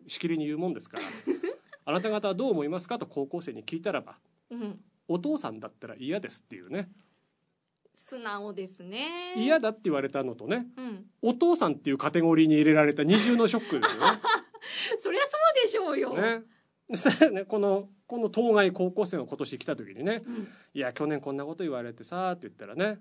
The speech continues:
Speaker 2: うん。
Speaker 1: 僕は全然その人だって分からずに言ったらね、「それ私です」って言われてね。
Speaker 2: つくづくあれですね、覚えてないんですね。
Speaker 1: <laughs> 覚えてないんです。
Speaker 2: ついこの間もそんなようなことが。
Speaker 1: ちょっとそれ、ちょっと問題あるだろ、そんな。僕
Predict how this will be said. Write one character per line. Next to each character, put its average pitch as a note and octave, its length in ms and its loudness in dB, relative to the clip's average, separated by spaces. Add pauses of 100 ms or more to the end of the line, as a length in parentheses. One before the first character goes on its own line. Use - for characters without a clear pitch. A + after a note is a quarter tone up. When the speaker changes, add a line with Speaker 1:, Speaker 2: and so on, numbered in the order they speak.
Speaker 2:
う A3 40 -10
ん。 A3 300 -12
Speaker 1:
僕 D#3 140 -8
は D#3 80 -4
全 D#3 160 -4
然 D#3 100 -4
そ - 240 -8
の G3 80 0
人 F#3 140 -10
だ A#2 80 -10
っ - 20 -10
て B2 80 -10
分 B2 160 -6
か D3 80 -6
ら D3+ 100 -2
ず C3+ 100 -8
に G#2+ 60 -10
言 G2 100 -16
っ - 20 -20
た A2 160 -20
ら C3+ 60 -10
ね、 G3 200 -2 (140)
「そ - 160 -10
れ C#3 80 -4
私 B2+ 380 -8
で C3+ 80 -2
す」 - 100 -14
っ - 20 -20
て - 100 -16
言 G2 60 -14
わ F#2+ 80 -14
れ A2 80 -14
て - 160 -16
ね。 D3+ 80 -4
Speaker 2:
つ - 240 -4
く D4 60 6
づ D4+ 240 0
く D4+ 180 -8
あ A#3+ 100 -8
れ A#3+ 100 -8
で B3+ 100 -8
す B3 100 -14
ね、 A3+ 120 -6
覚 B3+ 280 -2
え C4 60 -2
て B3+ 80 -8
な B3 240 -4
い B3 80 -6
ん A#3 80 -8
で A3 80 -10
す G3+ 120 -14
ね。 B3+ 420 -6 (100)
Speaker 1:
<laughs> - 100 -20
覚 B2 240 -8
え - 40 -16
て C#3 100 -6
な C3 80 -8
い B2 60 -8
ん A#2 40 -12
で A2 80 -14
す。 - 360 -12
Speaker 2:
つ F#4 120 0
い F#4 60 0
こ F4+ 140 -4
の D4 80 0
間 C#4 160 -4
も C4+ 120 -6
そ C4+ 120 -6
ん B3+ 80 -4
な B3 60 -4
よ A#3+ 80 -6
う - 20 -6
な A#3 120 -8
こ G#3+ 120 -8
と G#3 140 -6
が。 F#3+ 300 -8 (280)
Speaker 1:
ち - 100 -6
ょ - 20 0
っ A3 40 -6
と - 60 -10
そ - 160 -8
れ、 A3 400 -2
ち G#3 80 -12
ょ A3+ 40 -8
っ - 20 -10
と G3+ 80 -4
問 G#3+ 220 -2
題 A3+ 120 0
あ A#3+ 80 0
る B3 80 -2
だ G#3+ 80 4
ろ、 D3+ 80 0
そ C#3+ 100 -2
ん C#3 60 0
な。 C#3 60 -2
僕 G3 140 2